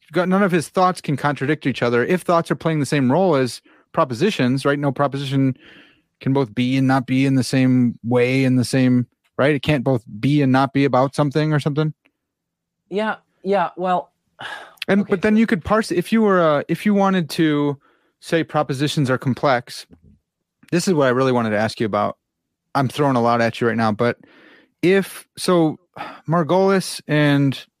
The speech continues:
Speaker 1: whoever else wrote the S E P article on concepts, there's, like, in, in that literature, they all say, "Concepts are the building blocks of thoughts." And I'm like, "All right, well, I'll just grab that."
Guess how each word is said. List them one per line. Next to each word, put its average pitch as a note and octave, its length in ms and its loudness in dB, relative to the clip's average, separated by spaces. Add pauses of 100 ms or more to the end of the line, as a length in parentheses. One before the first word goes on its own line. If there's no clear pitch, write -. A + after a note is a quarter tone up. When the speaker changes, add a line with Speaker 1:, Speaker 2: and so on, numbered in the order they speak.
Speaker 1:
whoever D#3+ 300 2
else D3+ 260 0
wrote D3 320 0
the B2+ 280 -2
S C3+ 180 -4
E B2+ 60 0
P C3 200 -2
article A#2+ 360 0
on A2 160 -2
concepts, A2+ 520 -4 (720)
there's, D#3 180 0
like, D#3+ 260 0 (120)
in, E3 160 2
in D#3 160 2
that E3 180 2
literature, D3 460 0
they B2+ 180 -2
all C3+ 180 2
say, B2+ 340 0
"Concepts F#3+ 500 -2
are D#3 40 -2
the B2+ 80 -4
building G3+ 300 0
blocks D3+ 340 -2
of A#2+ 180 -6
thoughts." G#2 460 -6 (360)
And B2+ 80 -4
I'm B2 60 0
like, B2 260 0
"All C3+ 100 -2
right, A#2 220 -4
well, C3 160 -4
I'll D3+ 60 0
just C#3 120 -4
grab C#3+ 220 0
that." A#2+ 260 -2